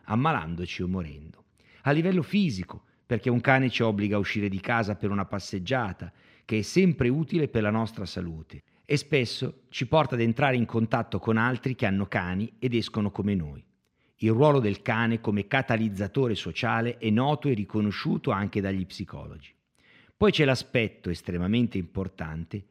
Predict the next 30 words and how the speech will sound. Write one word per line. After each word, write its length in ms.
legato 420
al 80
benessere 560
emotivo 580
che 140
un 160
cane 300
sa 160
regalare 540
a 40
chi 180
vive 240
con 240
lui. 300
Nessuno 460
è 40
capace 420
di 60
trasmettere 640
affetto 500
incondizionato 1040
quanto 380
un 160
cane 340
che 140
si 120
sente 440
amato 380
ed 80
accettato. 800